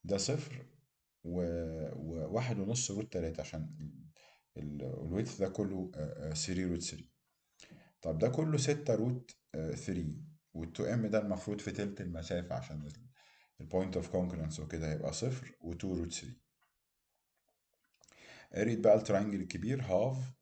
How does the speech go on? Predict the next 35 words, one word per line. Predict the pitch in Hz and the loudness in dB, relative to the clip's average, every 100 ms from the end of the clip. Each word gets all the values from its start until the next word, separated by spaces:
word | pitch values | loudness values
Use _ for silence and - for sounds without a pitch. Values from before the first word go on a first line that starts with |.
| _ - | _ -8
البيز | 85 82 92 87 | -4 0 2 0
بستة | 78 78 92 82 | -2 -4 -2 -2
وستة | - 76 82 | -2 -2 0
يعني | 78 | 0
اتناشر، | 78 90 117 147 - _ _ _ _ _ _ _ _ _ | 0 -2 -2 -4 -6 _ _ _ _ _ _ _ _ _
آه، | 71 82 80 76 65 50 52 | -4 0 2 0 0 -2 -2
أو | 71 92 | 2 2
ممكن | 104 107 | 2 0
نقول | 92 101 | 0 0
سايد | - 104 104 | 4 4 4
في | 101 | 0
سايد | 110 117 123 | 2 2 2
في | - | 0
ساين | 95 92 | 0 0
سكستي | 85 78 - - _ | -4 -6 -10 -12 _
بدل | 78 78 | -4 0
ما | 78 | 0
نخش | 78 - 80 | 0 -2 -4
في | - | -2
قصة | 87 - - | -2 -2 -4
الهايت. | 76 69 131 - _ _ _ - - - - - | -4 -6 -8 -14 _ _ _ -20 -20 -20 -18 -2
اريا | 92 98 98 | 2 2 0
الريكتانجل | 95 87 85 - 117 123 92 | -2 -2 -2 0 2 2 2
لينس | 98 101 | 0 -2
تايمز | 90 85 82 78 | -4 -2 -2 -2
ويدث، | 80 78 - - | -2 -4 -6 -8
سكس | - 120 127 | -4 -4 -2
تايمز | - 92 85 82 80 | -2 0 0 0 -2
ثري | 78 85 87 | -4 -4 -4
روت | 82 80 | -4 -6
ثري، | - 73 | -8 -8
يبقى | 73 78 | -6 -4
تمنتاشر | 80 80 90 - 78 | -4 -4 -4 -4 -4
روت | 78 | -6
ثري. | - - | -8 -16